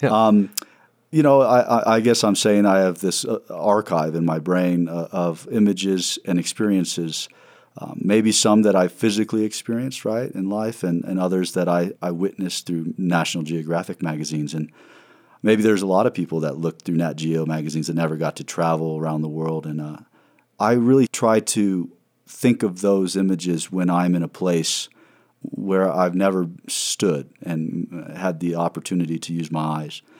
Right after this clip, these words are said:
Speaker 2: And those come in handy and, and, and give me the ability to, uh, imagine.
Speaker 1: So let's say you're on a peak somewhere. You might conjure up an image you've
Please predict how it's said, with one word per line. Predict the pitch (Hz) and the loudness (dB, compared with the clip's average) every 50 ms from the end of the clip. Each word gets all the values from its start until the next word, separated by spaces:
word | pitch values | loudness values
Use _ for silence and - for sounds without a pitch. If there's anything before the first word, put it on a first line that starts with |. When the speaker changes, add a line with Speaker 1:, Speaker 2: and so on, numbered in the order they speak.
| - - - _ _ - | -20 -20 -20 _ _ -10
Speaker 2:
And | - 78 78 | -8 -4 -2
those | 87 90 - - | 0 -2 -2 -2
come | - - 90 87 | -2 -2 -2 -2
in | 80 | -2
handy | 78 85 87 92 85 80 76 | -2 -4 -4 -4 -4 -4 -6
and, | 76 76 73 - - _ | -8 -8 -10 -12 -14 _
and, | - 92 82 - | -10 -10 -8 -4
and | - 107 98 | -4 -2 0
give | 117 113 110 | 2 2 2
me | 113 110 107 104 - - - - - - _ _ _ _ _ - | 2 2 2 0 -4 -8 -14 -20 -20 -20 _ _ _ _ _ -4
the | 110 110 110 | 0 0 2
ability | 95 98 107 104 104 98 101 98 - | 2 2 2 0 2 0 0 -2 -4
to, | - - - 107 98 98 92 | -6 -6 -4 -2 -2 -2 -4
uh, | - - - - _ - | -6 -10 -18 -20 _ -8
imagine. | 101 95 101 104 107 90 78 - 120 - - _ _ _ _ _ _ _ - | -4 -4 -2 -2 -4 -4 -6 -8 -10 -14 -20 _ _ _ _ _ _ _ -12
Speaker 1:
So | - - 123 | -6 -2 -2
let's | 117 123 123 - - | 0 0 -2 -4 -2
say | - 131 113 104 | 0 2 2 2
you're | 95 87 92 104 101 95 98 - - - - | 2 0 -2 -2 -2 -2 -4 -6 -8 -10 -8
on | 98 98 95 90 85 78 - | -8 -6 -6 -6 -8 -10 -12
a | 101 95 - _ | -14 -16 -18 _
peak | - - 180 185 160 - - | -8 -4 -4 -4 -4 -4 -10
somewhere. | - - - 110 95 87 87 85 80 76 76 80 85 | -8 -4 -4 -4 -2 -4 -6 -8 -10 -10 -10 -12 -12
You | 92 101 104 101 | -8 -6 -4 -2
might | 101 101 107 107 - - | -2 -2 -2 -4 -6 -10
conjure | - - 120 113 107 - - 98 95 | -8 -6 -4 -2 -2 -2 -2 -4 -4
up | 92 - | -4 -4
an | 98 92 92 | -4 -4 -4
image | 90 90 90 82 78 85 | -4 -4 -6 -6 -8 -8
you've | 87 82 - - | -10 -10 -12 -16